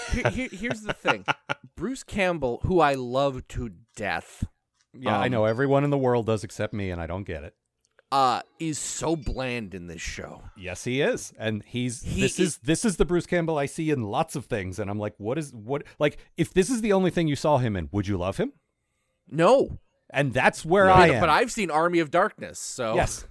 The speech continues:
Speaker 2: I saw the two good Evil Dead movies, and I saw Bubba Hotep, and that's
Speaker 1: Mm-hmm.
Speaker 2: it. What else has
Speaker 1: Yep.
Speaker 2: he been in that's good?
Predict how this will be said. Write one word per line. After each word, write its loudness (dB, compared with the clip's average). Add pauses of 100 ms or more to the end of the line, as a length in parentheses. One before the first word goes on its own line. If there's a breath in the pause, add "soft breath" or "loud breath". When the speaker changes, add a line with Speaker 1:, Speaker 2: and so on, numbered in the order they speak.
Speaker 2:
I 4
saw 6
the 0
two -4
good 0
Evil 0
Dead 2
movies, 0
and 0
I 0
saw -2
Bubba 2
Hotep, -4 (100)
and -4 (100)
that's -6
Speaker 1:
Mm-hmm. 0
Speaker 2:
it. -14 (100)
What 0
else 2
has 4
Speaker 1:
Yep. 2
Speaker 2:
he 0
been 2
in 2
that's -2
good? -2